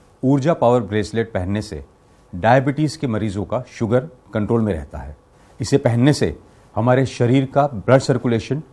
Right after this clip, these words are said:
ठीक से काम करता है और हर एक अंग में ऑक्सीजन और ब्लड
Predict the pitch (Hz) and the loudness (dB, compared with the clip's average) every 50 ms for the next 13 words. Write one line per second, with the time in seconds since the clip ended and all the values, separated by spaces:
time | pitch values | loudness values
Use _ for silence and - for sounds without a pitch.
0 | _ _ _ _ - - 180 175 - - 143 - 101 92 90 82 82 78 - - | _ _ _ _ -4 -4 -4 -2 -2 -4 -2 -2 -2 -2 -2 -4 -6 -8 -8 -8
1 | 78 69 67 67 - - _ _ _ _ _ _ _ _ _ _ _ - 117 131 | -8 -8 -8 -12 -14 -18 _ _ _ _ _ _ _ _ _ _ _ -2 0 0
2 | 139 - - - - _ _ - - 147 180 202 196 202 - 123 127 120 107 92 | 0 -4 -10 -20 -20 _ _ 0 4 6 6 6 6 4 2 0 2 2 0 -2
3 | 80 69 - - _ _ _ _ - 117 123 - - 147 131 143 147 147 135 104 | -4 -8 -12 -16 _ _ _ _ 2 2 2 2 0 -2 0 0 0 0 0 -2
4 | 90 82 95 104 120 143 | -2 0 2 2 2 2